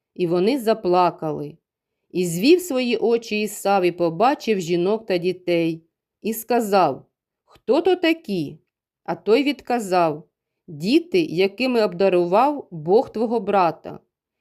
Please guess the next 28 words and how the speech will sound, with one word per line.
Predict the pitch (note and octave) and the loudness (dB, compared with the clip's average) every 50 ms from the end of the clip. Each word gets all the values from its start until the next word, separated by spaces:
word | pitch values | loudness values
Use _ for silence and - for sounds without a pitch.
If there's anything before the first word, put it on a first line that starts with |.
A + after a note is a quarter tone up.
| _ _ _ - | _ _ _ -14
І | G3 | -14
підійшли | - - A#3+ G3+ B3 C4 B3+ - C4+ C#4+ F4 F4 | -4 -4 -2 0 0 0 0 0 2 2 2 2
сюди | - A#3 G#3+ F3+ G3 F3+ | 2 -2 -2 0 0 2
невільниці | F3 E3+ D#3+ E3+ G#3 B3+ D#4+ D#4 C4+ A#3+ A#3 A#3 - - G3 | 2 0 0 0 0 0 0 0 0 -2 -4 -6 -6 -8 -6
і | - F#3+ F#3 F3+ | -4 -4 -4 -2
їхні | G3+ G3 G3 - F3+ E3+ | -2 -4 -2 -2 -4 -4
діти, | D#3+ D#3 E3+ G#3 C4+ C#4 - C#4+ | -4 -4 -6 -6 -6 -4 -6 -8
та | - - F#3+ | -2 0 0
й | G#3 | 0
вклонилися. | A#3 A#3 - C#4 C#4 D4 C#4+ B3+ A3+ G3 E3+ D#3+ D3+ D#3 - - - - - - - _ _ _ _ _ _ _ _ _ _ _ _ | 0 -2 -4 -4 -2 0 2 2 2 2 2 0 -2 -4 -6 -12 -14 -14 -14 -14 -16 _ _ _ _ _ _ _ _ _ _ _ _
І | - F#3+ | -10 -8
підійшли | F3+ - A3+ G3+ A#3+ B3+ B3+ - D#4+ D#4+ | -2 0 0 2 2 0 2 0 0 2
також | D#4+ A3 G3+ - F#3+ F#3 F3 E3 D#3+ | 2 0 0 2 2 0 0 0 -2
Лія | F3 G3+ C4 D#4 C#4+ C4+ C4+ C4 | -2 0 2 2 2 2 0 0
та | - A#3 | 0 -2
діти | A3+ G3 F#3 G#3 A3+ A3+ A3+ A3+ A3 | -2 -2 -4 -4 -4 -4 -2 -4 -4
її, | G#3 G3+ G#3 G3+ F#3 F#3+ G3+ G3+ G#3 G#3+ - _ _ _ - | -2 -2 -2 -4 -4 -4 -4 -4 -4 -6 -10 _ _ _ -8
і | A3+ B3 | -8 -8
вклонилися, | - - A3 G3+ G3 F#3 F3+ F#3+ G#3+ G#3+ G3+ F#3+ G3 F#3+ - - F3+ F3+ F3+ - - - | -2 2 2 4 4 4 4 2 2 2 2 0 -2 -2 -6 -8 -8 -8 -8 -10 -8 -8
а | F3+ F3 | -8 -8
потім | - - C4+ E4 - D4+ C4+ G#3+ | -4 -4 -4 -2 -2 -2 -4 -4
підійшов | - A3 F3+ F3 F#3+ G3 F#3+ - F#3+ F#3 F3 | -4 -6 -4 -2 -4 -4 -2 0 0 0 0
Йосип | F3+ E3 G3 A#3 C#4+ D#4 - - C#4 C4 C4 - | 0 0 0 0 0 -2 -2 -4 -6 -6 -6 -4
і | - A3 A3 | -2 0 0
Рахіль, | G#3+ A#3 A3+ - - G#3 G#3 G#3 G3+ G#3+ G#3 - _ _ _ _ _ _ _ _ _ _ _ _ _ | 0 -2 -2 -4 -6 -4 -2 -2 -2 -4 -8 -14 _ _ _ _ _ _ _ _ _ _ _ _ _
та | _ F#3+ G#3 | _ 0 0
й | C4+ | 0
вклонилися. | - - - B3 C4+ B3+ A3+ G3+ F3+ E3+ D#3 D3+ D3 - - - - - D#3 | 0 -2 -2 -2 0 2 2 2 2 2 2 0 -2 -6 -10 -14 -12 -12 -12